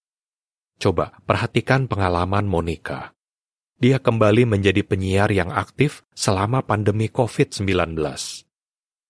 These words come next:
Setelah menghadiri peringatan tahun dua ribu dua puluh satu, dia berkata, "Acara peringatan tahun ini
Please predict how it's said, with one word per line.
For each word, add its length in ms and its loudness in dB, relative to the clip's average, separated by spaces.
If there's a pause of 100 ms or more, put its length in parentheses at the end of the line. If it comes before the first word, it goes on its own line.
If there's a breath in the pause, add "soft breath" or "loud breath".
(200)
Setelah 480 0
menghadiri 560 0
peringatan 560 0
tahun 320 0
dua 160 2
ribu 240 4
dua 240 4
puluh 160 2
satu, 560 -2 (240)
dia 160 2
berkata, 640 -4 (800)
"Acara 640 0
peringatan 640 0
tahun 320 2
ini 400 -4